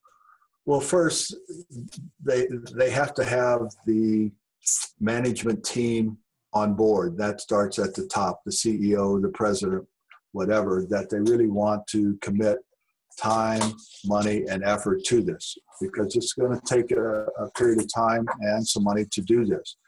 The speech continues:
So you have to have the commitment of the top management to, to go along. Then to develop the team all together. And as Bryson mentioned, the accountants, you've gotta get them on board.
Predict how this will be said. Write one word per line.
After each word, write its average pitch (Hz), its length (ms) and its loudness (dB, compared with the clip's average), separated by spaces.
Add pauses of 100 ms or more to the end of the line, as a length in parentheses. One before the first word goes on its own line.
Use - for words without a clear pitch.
So - 160 -4
you 101 140 2
have 127 220 0
to 113 80 -2
have 110 300 2
the 104 80 2
commitment 101 640 0
of 95 180 0
the 95 160 0
top 98 240 2
management 101 600 -2
to, 90 440 -2
to 101 120 -8
go 95 240 0
along. 95 420 0 (520)
Then 135 300 0
to - 140 0
develop 123 560 2
the 107 120 0
team 107 500 0 (360)
all 110 260 4
together. 98 540 0 (580)
And 95 480 -2
as 95 100 -6
Bryson 98 440 0
mentioned, 98 480 0
the 107 80 2
accountants, - 720 -4
you've - 120 -12
gotta 98 280 0
get 101 200 0
them 104 240 2
on 101 380 2
board. 101 380 2